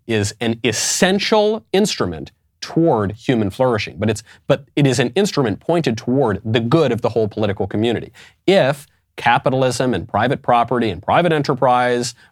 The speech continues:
are being disordered and perverted and abused to justify and incentivize the killing of children, then we've gotta stop that. We have a responsibility in the political community to go in and say,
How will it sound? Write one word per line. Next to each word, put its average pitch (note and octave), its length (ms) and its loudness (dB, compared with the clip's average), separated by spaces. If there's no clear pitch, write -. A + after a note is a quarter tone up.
are G#2 160 2
being G#2+ 400 0
disordered A2+ 760 0
and G#2 160 -2
perverted A2+ 760 0
and A2+ 160 2
abused G#2 720 0
to A2+ 340 2
justify A#2+ 600 0
and G#2 100 -2
incentivize G#2 560 -2
the G#2+ 60 -8
killing A#2+ 340 -2
of G2+ 80 -8
children, A#2 420 0
then D3+ 200 4
we've F3+ 220 2
gotta E3+ 200 2
stop D#3+ 360 0
that. E2+ 160 -8
We B2 140 0
have C#3 120 0
a B2+ 60 -2
responsibility G#2 800 -4
in G#2 180 -6
the G2 80 -4
political F#2+ 400 -8
community F2+ 420 -4
to B2 100 0
go A2 240 2
in F#2+ 160 -2
and G2 100 -2
say, G2+ 380 -2